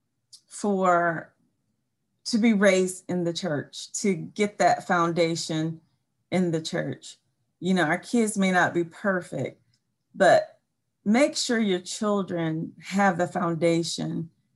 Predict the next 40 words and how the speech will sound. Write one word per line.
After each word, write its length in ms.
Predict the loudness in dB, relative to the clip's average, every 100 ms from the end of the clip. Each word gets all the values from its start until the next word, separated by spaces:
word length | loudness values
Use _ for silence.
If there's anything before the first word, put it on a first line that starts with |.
| _ _ -2
um, 560 | 0 0 0 -2 -6 -8 _ _ _ _ _ _ _ _ _ _ _ -2
that's 240 | 0 0
in 120 | -2
church, 320 | 2 0 0
that 80 | -2
starts 340 | 2 2 2 -2
in 120 | -2
church, 260 | -2 -2
that 140 | -4 -2
you 80 | 0
build 300 | 4 4 4
that, 340 | 2 0 -6 -4
you 120 | 0
know, 80 | 2
anything 520 | 2 4 4 4 4
else 220 | 4 2
beyond 420 | -2 0 2 2
that, 320 | 2 2 0
like, 240 | -4 -4 -2
I 80 | 0
don't 200 | 0 0
know 180 | 0
what 200 | 2 0
tomorrow 380 | -2 -2 0 0
holds, 560 | 0 0 0 -4 -10 -18 _ _ _ _ -2
um, 580 | 2 2 0 -4 -6 -10 _ _ 0
but 160 | 2
I 220 | 4 2
know 400 | 2 4 4 4
that 220 | 2 -2 0
they 200 | 0 2
have 400 | 4 4 2 0
been 200 | -2 0
in 180 | -4
church 300 | 0 0 0
and 120 | -2 -2
they 140 | 0
have 320 | 0 0 0
been 260 | -4 -4 -6
taught, 460 | 2 4 4 2